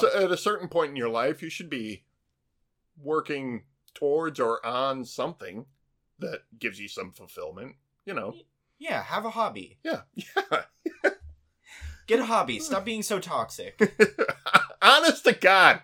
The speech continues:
Speaker 2: yes. Play some video games. <laughs> Who fucking cares? Do something with your life.
Speaker 1: Forget if,
Speaker 2: Yeah.
Speaker 1: forget about the fact that the corporate hellscape exists and it's a
Speaker 2: Right.
Speaker 1: nightmare to navigate.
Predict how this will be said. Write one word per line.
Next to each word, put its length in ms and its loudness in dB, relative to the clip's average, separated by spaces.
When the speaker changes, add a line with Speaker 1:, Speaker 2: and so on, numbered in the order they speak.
Speaker 2:
yes. 560 6
Play 180 8
some 180 10
video 300 8
games. 460 0
<laughs> 40 -8
Who 80 4
fucking 480 8
cares? 580 4
Do 140 0
something 580 -4
with 140 -2
your 140 -6
life. 260 -8
Speaker 1:
Forget 380 -2
if, 260 -6
Speaker 2:
Yeah. 100 4
Speaker 1:
forget 380 -2
about 260 0
the 80 -12
fact 440 -6
that 220 -6
the 100 -8
corporate 420 -6
hellscape 500 -8
exists 460 -8
and 140 -6
it's 160 -8
a 40 -2
Speaker 2:
Right. 140 8
Speaker 1:
nightmare 380 -2
to 120 -12
navigate. 580 -12